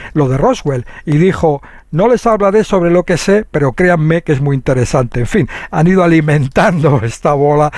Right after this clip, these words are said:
de misterio en torno a Roswell. La sala central del museo reproduce a gran escala el presunto aterrizaje, con los restos de la nave y los alienígenas de pie. Es una escena ideal para hacerse fotos junto a ellos,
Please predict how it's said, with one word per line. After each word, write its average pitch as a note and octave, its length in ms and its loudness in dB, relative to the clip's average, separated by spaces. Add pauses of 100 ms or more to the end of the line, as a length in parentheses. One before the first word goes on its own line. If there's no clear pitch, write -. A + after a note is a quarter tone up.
(220)
de E3 220 2
misterio D3+ 580 2
en C#3 80 -6
torno C#3 420 -2 (200)
a C3 100 -2
Roswell. B2+ 460 -2
La B2 80 0
sala B3+ 240 0
central F#3+ 340 0
del F3 140 0
museo G#3+ 320 0
reproduce F#3+ 460 0
a D#3 40 -2
gran F#3+ 200 0
escala G3+ 440 0 (240)
el D3+ 160 0
presunto E3+ 480 0
aterrizaje, D3 640 0
con C#3 160 -2
los C#3+ 100 0
restos E3 300 0
de E3 80 0
la E3 80 2
nave F3 240 2
y F#3 60 2
los E3 180 0
alienígenas C#3+ 560 0
de B2+ 140 -2
pie. G3 240 0 (240)
Es D#3 160 -2
una E3 100 0
escena E3 380 -2
ideal D3+ 500 0 (240)
para C3+ 180 -2
hacerse D3 380 0
fotos D#3 460 -2
junto C#3 340 -2
a C#3 80 2
ellos, D3+ 340 0